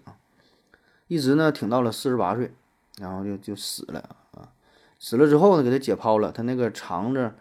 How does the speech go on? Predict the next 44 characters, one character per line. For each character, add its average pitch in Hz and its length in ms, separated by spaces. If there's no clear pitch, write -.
整 101 120
个 113 120
这 143 80
个 123 80
肠 101 260
道 127 240
里 90 100
边 107 160
这 110 60
个 110 100
东 135 220
西 123 100
啊， 92 140
是 98 160
三 117 340
十 110 80
多 113 200
斤， 110 180
你 95 100
就 117 100
寻 110 240
思 123 120
吧， 101 160
三 104 180
十 98 80
多 104 100
斤 101 220
啊， - 160
这 190 140
个， 135 420
这 156 80
保 120 200
留 101 180
了， 160 100
保 104 100
留 120 140
起 143 120
来 69 120
了， 92 100
在 135 140
美 101 180
国， 107 260
哎 104 80
呀， 87 60